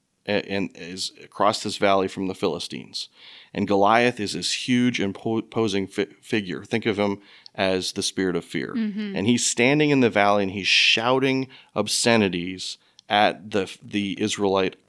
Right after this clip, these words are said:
Speaker 1: army.
Speaker 2: Yeah.
Speaker 1: And everyone is so scared.
Speaker 2: Terrified.
Speaker 1: Terrified.
Speaker 2: Yeah, they're frozen in fear.
Speaker 1: They're like, s-, you know, he's like, "Send your best man down here and I'm gonna rip him to shreds." He's cursing the God,
Speaker 2: Yeah, yeah.
Speaker 1: uh, our God, uh, the real God.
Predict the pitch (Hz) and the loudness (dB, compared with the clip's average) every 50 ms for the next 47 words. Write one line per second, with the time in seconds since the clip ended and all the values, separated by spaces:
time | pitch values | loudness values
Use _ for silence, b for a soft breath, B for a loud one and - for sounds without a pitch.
0 | - 98 98 92 87 87 - - - 226 214 185 214 196 185 - - 117 110 - | -2 0 0 0 0 -2 -4 -8 -8 -8 -8 -8 -8 -10 -12 -8 -4 -2 -2 2
1 | - 123 139 147 135 123 110 101 92 92 - - - - 123 120 139 147 - - | 2 2 2 2 0 2 2 0 0 0 -2 -2 0 2 4 4 4 4 2 -2
2 | - - 147 143 139 131 131 123 208 226 233 - 202 185 180 180 - - - - | -2 0 2 2 4 4 4 4 2 0 -2 -4 -4 -6 -6 -6 -10 -10 -8 -4
3 | - 151 170 151 120 - - - 214 220 262 240 214 208 208 - 208 202 208 226 | 0 2 4 4 2 2 2 0 2 2 2 2 0 -2 -2 -2 -2 -2 -2 -2
4 | 196 202 185 180 175 175 - 196 190 185 170 139 143 147 139 127 127 123 - - | -4 -6 -8 -8 -10 -10 -8 -6 -4 2 4 6 8 8 8 6 4 2 -2 -4
5 | - - 156 143 107 143 131 117 113 113 147 156 151 - 113 107 - - - - | -4 -4 -6 -6 -2 -2 0 0 -2 -4 -4 -6 -4 -4 -4 -4 -4 -4 -2 -2
6 | - - 156 156 156 160 147 143 147 139 131 143 139 135 - - 139 139 135 135 | 0 0 0 0 0 0 0 0 -2 0 0 -2 -2 -2 -4 -4 -4 -4 -4 -4
7 | 127 135 135 131 131 123 120 131 131 127 123 123 123 - 113 110 113 117 123 120 | -2 -2 -2 0 -2 -2 -2 -2 0 0 0 0 -2 -2 -2 -2 0 0 0 0
8 | 120 104 95 95 92 95 104 120 127 123 - 117 113 110 113 - - - 113 110 | 0 0 0 -2 -4 -4 -2 -2 -2 -2 -4 -6 -6 -4 -2 -2 -2 -2 -2 -2
9 | 113 - 143 139 123 - - - - - 143 135 - - - 117 113 113 110 107 | -2 -2 -4 -6 -8 -8 -10 -10 -6 -4 -4 -4 -4 -4 -2 -2 -2 -2 -2 -2
10 | 101 107 104 101 104 101 104 104 - 180 - 185 180 - - _ - - - - | 0 2 2 2 4 2 2 0 -4 -6 -10 -10 -12 -14 -16 _ -8 -8 -4 0
11 | 110 110 107 107 98 110 104 101 101 101 101 98 113 110 - _ _ - 95 98 | 2 2 2 2 2 2 4 4 4 4 2 0 -4 -10 -18 _ _ -6 -2 0
12 | 92 92 95 104 95 92 101 107 95 101 104 101 98 98 98 98 95 - | 0 0 0 -2 -2 -2 0 0 0 2 4 4 4 6 4 2 0 -4